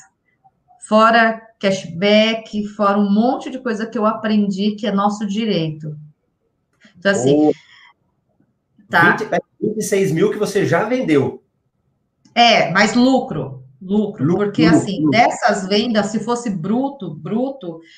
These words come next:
Speaker 1: é, elas caíram na minha conta cinquenta e oito mil reais.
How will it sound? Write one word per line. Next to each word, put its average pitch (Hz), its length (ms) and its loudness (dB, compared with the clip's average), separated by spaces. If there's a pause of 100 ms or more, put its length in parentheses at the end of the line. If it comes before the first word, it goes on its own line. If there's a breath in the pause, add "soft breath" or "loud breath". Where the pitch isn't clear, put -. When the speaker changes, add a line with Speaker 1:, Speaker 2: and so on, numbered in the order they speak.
(420 loud breath)
Speaker 1:
é, 175 320 2
elas 196 260 4 (240)
caíram 226 440 2
na 254 140 0
minha 214 280 2
conta 214 460 0
cinquenta 214 640 -2
e 240 100 -2
oito 196 380 -2
mil 185 220 -2
reais. 151 380 -2